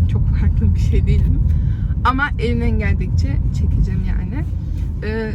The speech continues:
bu arada neler onlara oldu, <laughs> olmadı, onları size anlatayım. Ee, şimdi ilk öncelikle nereye gidiyorum onu söyleyeyim. Ben haftada bir kere doktora gidiyorum. Geçen hafta başladım. Seruma,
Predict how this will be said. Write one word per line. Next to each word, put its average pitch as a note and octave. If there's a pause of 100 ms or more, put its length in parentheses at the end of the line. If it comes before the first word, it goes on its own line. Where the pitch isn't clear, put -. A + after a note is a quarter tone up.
(120)
bu A3
arada D4+
neler D4+
onlara C4 (280)
oldu, G#3
<laughs> C#4+
olmadı, C4 (120)
onları A#3+ (180)
size G#3+ (140)
anlatayım. F#3+ (760)
Ee, F#3+
şimdi C#4+
ilk C4+
öncelikle B3
nereye A3+
gidiyorum G#3+
onu G#3
söyleyeyim. A#3
Ben G#3+
haftada G#3
bir A3
kere A3+
doktora F3+
gidiyorum. G3+ (340)
Geçen F#3+
hafta F#3
başladım. F#3+ (440)
Seruma, G#3+